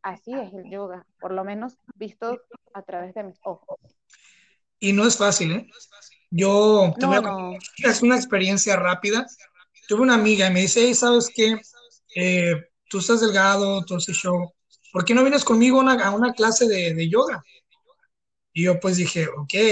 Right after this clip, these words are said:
Speaker 2: ya me veo ahí". Mi primera imagen, eh, absurda, ¿no? Dije, "Ya me veo ahí, ah, entre medio de todas las chavas, ¿no? Todas las mujeres, todas las mamás, whatever".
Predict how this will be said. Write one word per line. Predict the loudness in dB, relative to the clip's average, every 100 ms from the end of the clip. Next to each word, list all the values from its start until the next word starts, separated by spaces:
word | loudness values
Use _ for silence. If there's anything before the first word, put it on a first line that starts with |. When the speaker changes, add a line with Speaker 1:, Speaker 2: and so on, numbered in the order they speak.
| 2
Speaker 2:
ya | 2
me | 2 0
veo | 2 4
ahí". | 4 2 0
Mi | 0 0
primera | 0 2 4
imagen, | 4 4 2 -2 -4 -6 -8
eh, | -10 -8
absurda, | -8 -4 0 2 2
¿no? | -2 -4
Dije, | -8 -14 _ _ _ _ _
"Ya | -2 2
me | 4 6
veo | 6
ahí, | 6 6 4 2 -6 -12
ah, | -8 -6
entre | -4 -4 -4 -4
medio | 0 2 2
de | 2
todas | 0 2
las | 2 0 -2
chavas, | 0 2 0 -2 -8
¿no? | -10 -10 -14 -18 -4
Todas | -2
las | 0
mujeres, | -2 -2 0 0 -2 -6 -16 -4
todas | 0
las | 0 -2
mamás, | -4 -2 -2 -2 -4 -8 -8
whatever". | -2 -2 -2